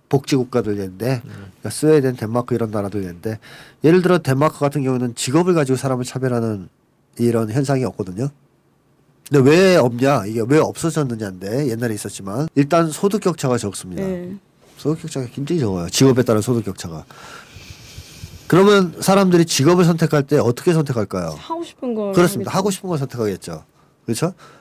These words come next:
Speaker 1: 그리고 직업을 뭘 가졌냐에 따라 사람을 무시하는 경향이
Speaker 3: 없어요.
Speaker 1: 없는 거죠.
Speaker 3: 음.
Speaker 1: 없어지는 거죠. 그래서 덴마크에서는 "뭐 하세요?" 그러면 "택시 운전합니다." 그러면 그렇게 얘기하는 사람 물어본대요. "그 일은 어떻습니까?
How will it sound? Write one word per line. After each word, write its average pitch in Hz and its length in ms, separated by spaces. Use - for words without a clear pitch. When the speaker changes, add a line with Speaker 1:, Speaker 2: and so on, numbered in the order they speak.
Speaker 1:
그리고 160 240
직업을 185 460
뭘 151 200
가졌냐에 156 360
따라 139 200
사람을 147 240
무시하는 120 380
경향이 117 420
Speaker 3:
없어요. - 300
Speaker 1:
없는 120 220
거죠. 85 320
Speaker 3:
음. - 60
Speaker 1:
없어지는 117 360
거죠. 85 260
그래서 165 180
덴마크에서는 151 800
"뭐 147 180
하세요?" 165 340
그러면 123 440
"택시 190 220
운전합니다." 139 500
그러면 113 440
그렇게 175 220
얘기하는 127 260
사람 127 240
물어본대요. 113 640
"그 160 140
일은 180 200
어떻습니까? 117 720